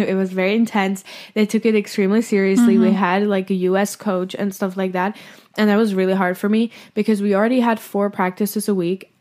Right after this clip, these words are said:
Speaker 1: And on top of that, like, we had, we had, like, some individual plan, they called it, where we had to go for runs, we had to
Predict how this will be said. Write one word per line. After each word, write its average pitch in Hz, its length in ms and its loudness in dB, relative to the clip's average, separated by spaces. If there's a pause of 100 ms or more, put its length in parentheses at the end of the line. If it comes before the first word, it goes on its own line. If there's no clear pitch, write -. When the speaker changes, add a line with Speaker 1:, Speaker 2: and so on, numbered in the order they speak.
(320)
Speaker 1:
And 208 160 2
on 202 120 2
top 202 200 -2
of 214 120 -2
that, 220 180 0
like, 202 180 -2
we 196 120 0
had, 190 280 -2
we 196 140 0
had, 202 260 0
like, 190 220 2
some 180 420 -2 (640)
individual 185 640 2
plan, 175 500 -4
they 180 120 0
called 175 340 -4
it, 170 180 -2
where 175 180 0
we 180 80 0
had 180 220 -2
to 180 80 -6
go 180 200 2
for 185 160 2
runs, 170 300 -2
we 196 80 2
had 180 240 0
to 180 300 -2